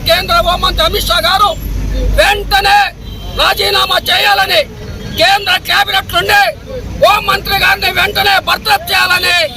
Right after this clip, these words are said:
ఈ దేశంలో ఉన్నటువంటి అన్ని రాజకీయ పక్షాలు వాళ్ళ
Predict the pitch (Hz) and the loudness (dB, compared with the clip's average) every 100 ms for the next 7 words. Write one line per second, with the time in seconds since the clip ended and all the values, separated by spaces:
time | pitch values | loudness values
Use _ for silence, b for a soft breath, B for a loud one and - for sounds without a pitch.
0 | - - - - 302 339 - 330 381 427 | -8 -8 -8 -4 -2 -2 -2 0 0 0
1 | 370 359 359 349 339 339 339 339 320 254 | 0 0 0 -2 -2 -2 0 2 2 -2
2 | - - - 302 359 349 302 311 392 - | -12 -16 -2 -2 0 0 2 2 0 0
3 | 392 349 349 349 - 370 349 339 285 - | -2 -2 0 -4 0 0 2 0 -2 -10
4 | - - 320 | -8 0 2